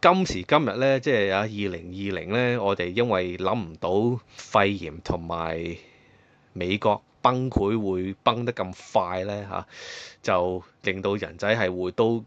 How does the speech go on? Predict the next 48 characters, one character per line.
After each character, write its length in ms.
都 140
幾 100
吸 240
引 80
嘅。 140
咁 200
但 20
係 140
即 100
係 60
當 240
時 120
佢 140
哋 120
就， 300
你 240
唔 80
好 60
話 80
當 200
時， 280
即 160
係 60
兩 180
年 120
前 280
set 360
up 120
上 200
海 140
呢， 60
呢 300
壇 180
嘢 160
嘅 40
時 80
候 140
呢， 80
你 60
話 120
即 180
係 240
去 60
返 300
舊 240
年 220
都 240
冇 160